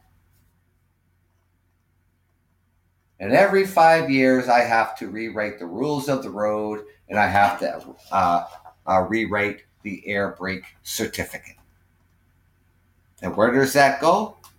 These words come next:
That goes in the file at work.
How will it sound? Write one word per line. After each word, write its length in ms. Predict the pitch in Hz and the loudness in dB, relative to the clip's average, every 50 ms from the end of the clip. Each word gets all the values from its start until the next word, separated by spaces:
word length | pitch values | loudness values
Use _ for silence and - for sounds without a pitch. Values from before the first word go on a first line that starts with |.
| _ _ _ _ _ _ _ - | _ _ _ _ _ _ _ 0
That 220 | - - - - | 0 0 0 0
goes 300 | 110 107 107 101 98 101 | 0 0 0 0 -2 -4
in 100 | 101 98 | -4 -2
the 60 | 95 | -4
file 720 | - - - 160 165 - 98 87 - - - - - - - - - - - - - _ _ _ _ _ _ _ _ _ _ _ _ _ | -2 2 4 6 6 6 6 4 2 0 -2 -4 -10 -20 -20 -20 -20 -20 -20 -20 -20 _ _ _ _ _ _ _ _ _ _ _ _ _
at 220 | - 131 143 - 180 | 0 0 0 2 0
work. 360 | 180 - - - - - | -2 -2 -4 -6 -10 -16